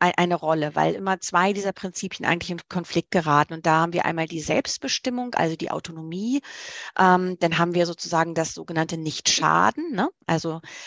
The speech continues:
in der medizinischen ärztlichen Tradition, ähm, ist festgeschrieben, dass Ärzte, Ärztinnen sozusagen nicht schaden wollen, sondern im Gegenteil, sie wollen wohltun.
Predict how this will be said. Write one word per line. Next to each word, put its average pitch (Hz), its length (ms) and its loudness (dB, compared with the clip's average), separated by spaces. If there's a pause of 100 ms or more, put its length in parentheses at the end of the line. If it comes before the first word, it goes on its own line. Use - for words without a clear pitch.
(180)
in 180 140 -4
der 165 360 8
medizinischen 165 680 -4
ärztlichen - 400 -2
Tradition, 190 760 -2 (380)
ähm, 170 260 4
ist - 220 -2
festgeschrieben, 180 760 0
dass 165 280 0
Ärzte, 170 500 -4
Ärztinnen 170 640 -6 (360)
sozusagen 165 480 0
nicht 151 200 -4
schaden 165 600 0
wollen, 226 400 -4 (600)
sondern 180 440 4
im 175 100 -6
Gegenteil, 180 480 4
sie 180 160 -4
wollen 180 320 -2
wohltun. 160 720 -2